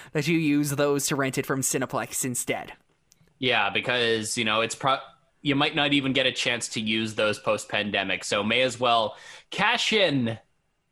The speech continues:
Speaker 2: Well,
Speaker 1: Dude, I have,
Speaker 2: movie
Speaker 1: like,
Speaker 2: theaters are still in
Speaker 1: forty thou-,
Speaker 2: business.
Speaker 1: I have, like, forty-some thousand points.
Speaker 2: Really?
Speaker 1: <laughs> Yeah. But
Speaker 2: So
Speaker 1: I was
Speaker 2: how long
Speaker 1: also
Speaker 2: were you saving up? Like,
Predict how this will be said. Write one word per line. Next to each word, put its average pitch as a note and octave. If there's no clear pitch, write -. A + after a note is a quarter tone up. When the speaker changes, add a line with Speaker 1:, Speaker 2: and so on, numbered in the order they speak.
Speaker 2:
Well, C#3+
Speaker 1:
Dude, C3+
I -
have, D3
Speaker 2:
movie G3
Speaker 1:
like, E3+
Speaker 2:
theaters C3
are -
still D3
in A2
Speaker 1:
forty -
thou-, -
Speaker 2:
business. -
Speaker 1:
I G3
have, D#4
like, G#3
forty-some F3+
thousand C#3+
points. C3
Speaker 2:
Really? D#4+
Speaker 1:
<laughs> -
Yeah. D4+
But D4
Speaker 2:
So C5
Speaker 1:
I C#5
was C4
Speaker 2:
how -
long -
Speaker 1:
also G#4
Speaker 2:
were F4
you D#4+
saving B3+
up? C#3
Like, D3